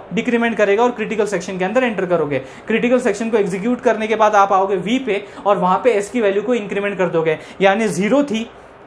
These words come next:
जब critical section में आपका P process execute कर रहा था तो एस की value zero थी,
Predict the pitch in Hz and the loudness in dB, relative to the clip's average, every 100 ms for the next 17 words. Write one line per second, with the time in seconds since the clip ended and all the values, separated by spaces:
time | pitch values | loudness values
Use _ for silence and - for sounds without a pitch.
0 | - 156 226 220 208 226 254 247 - 233 | -18 0 0 2 -2 2 2 2 -2 0
1 | 233 214 220 - 240 233 214 214 202 170 | 2 4 4 2 -4 0 -2 0 -2 -2
2 | 180 226 240 214 202 202 208 214 180 - | -4 -4 0 2 2 2 0 0 -2 0
3 | 202 202 185 196 240 226 220 | 0 0 0 2 2 2 -6